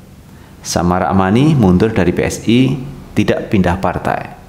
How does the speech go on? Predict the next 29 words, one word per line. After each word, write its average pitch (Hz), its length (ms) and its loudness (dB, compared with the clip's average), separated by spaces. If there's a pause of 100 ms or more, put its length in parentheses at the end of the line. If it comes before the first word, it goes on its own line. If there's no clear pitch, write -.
(1080)
Samara 127 480 0
Amani 123 320 2
memutuskan 107 720 2
untuk 82 400 0
keluar 92 400 2
dari 92 560 0
Partai 90 560 -4
Solidaritas 80 800 -2
Indonesia, 85 640 2
P - 80 -4
S - 160 -2
I, 120 320 0 (320)
setelah 87 560 -2
lima 82 240 0
tahun 127 400 0
mengabdi 98 640 2
dan 78 320 0
menjadi 87 480 2
ketua 101 560 0
D 104 80 0
P 90 240 -2
P 92 240 2
P 95 80 -2
S - 320 -2
I. - 320 0 (480)
Dia 107 180 2
mengajukan 101 880 0
mengundurkan 85 640 0
diri. - 400 -2